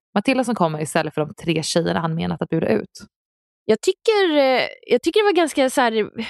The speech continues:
Speaker 2: moget, typ, för han har inte känt som att han har velat sticka ut hakan så mycket, eh, gällande att vara liksom ganska hård.
Speaker 1: Mm.
Speaker 2: Ehm, så jag tycker att det var,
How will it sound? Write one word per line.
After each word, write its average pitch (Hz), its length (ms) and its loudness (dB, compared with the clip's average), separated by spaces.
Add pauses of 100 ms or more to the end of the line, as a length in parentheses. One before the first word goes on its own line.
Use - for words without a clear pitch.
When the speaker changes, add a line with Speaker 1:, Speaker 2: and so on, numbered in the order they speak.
(1200)
Speaker 2:
moget, 330 540 4
typ, 247 200 0
för 269 80 2
han 285 200 2
har 330 80 4
inte 311 180 -2
känt 381 380 2
som 269 160 0
att 247 120 -2
han 240 200 0
har 233 80 2
velat 220 560 2
sticka - 340 -2
ut - 140 -4
hakan 285 560 2
så 214 120 2
mycket, 285 680 0 (240)
eh, 202 640 2
gällande 196 600 2
att 208 80 0
vara 196 320 2
liksom 202 500 0 (600)
ganska 220 260 0
hård. 262 480 0 (240)
Speaker 1:
Mm. 185 360 4
Speaker 2:
Ehm, 214 460 2 (720)
så - 140 2
jag 285 80 -2
tycker 359 300 2
att 381 120 2
det 330 100 0
var, 302 320 2